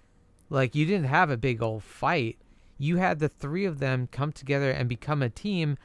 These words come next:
through the power of actually talking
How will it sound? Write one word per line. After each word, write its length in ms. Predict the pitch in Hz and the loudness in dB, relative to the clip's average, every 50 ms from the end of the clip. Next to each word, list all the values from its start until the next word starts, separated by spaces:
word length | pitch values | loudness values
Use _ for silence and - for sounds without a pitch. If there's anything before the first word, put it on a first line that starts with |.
| - - - - - - - | -16 -20 -20 -20 -20 -20 -18
through 680 | - - 170 175 208 254 254 226 190 180 185 208 202 - - - - - - - _ _ - - _ - _ _ - - | -10 -6 -4 0 2 4 6 6 8 8 8 6 4 2 -4 -16 -20 -20 -20 -20 _ _ -20 -20 _ -20 _ _ -2 2
the 120 | - 131 | 4 4
power 680 | 120 - - - - - 160 160 180 180 196 202 196 190 | 4 2 -2 -4 0 2 4 6 6 8 10 10 10 10
of 400 | - 165 160 156 156 151 139 - - | 10 8 8 10 8 8 6 2 0
actually 840 | - 156 143 156 - - - - - 175 170 160 156 156 147 143 139 - _ _ - | 2 2 2 2 0 -4 -10 -8 -4 -4 -2 0 0 0 0 -2 -4 -6 _ _ -16
talking 920 | - - - - 135 131 143 151 156 - - 180 190 190 196 208 214 214 | -14 -12 -6 -2 2 2 2 2 2 0 -2 -2 0 0 -2 -2 -2 -4